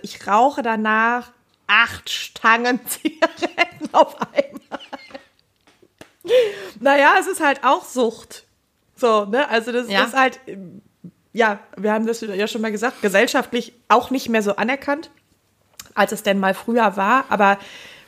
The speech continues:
Speaker 1: pff, ne, das ist jetzt erstmal so. Aber
Speaker 2: Naja, also ich, so ist es ja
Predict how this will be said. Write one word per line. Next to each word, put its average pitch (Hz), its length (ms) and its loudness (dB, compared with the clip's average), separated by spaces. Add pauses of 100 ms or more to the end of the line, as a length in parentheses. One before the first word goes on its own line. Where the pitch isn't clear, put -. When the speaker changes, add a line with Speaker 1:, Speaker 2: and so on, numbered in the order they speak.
(160)
Speaker 1:
pff, - 720 -10
ne, 220 160 -2
das 214 220 -8
ist - 140 -8
jetzt 214 180 -6
erstmal 208 400 0
so. 196 400 0 (1900)
Aber 202 280 0 (320)
Speaker 2:
Naja, 254 360 2
also 226 260 0 (320)
ich, - 240 -8 (840)
so 220 160 -2
ist 277 140 2
es 320 140 -2
ja 269 180 4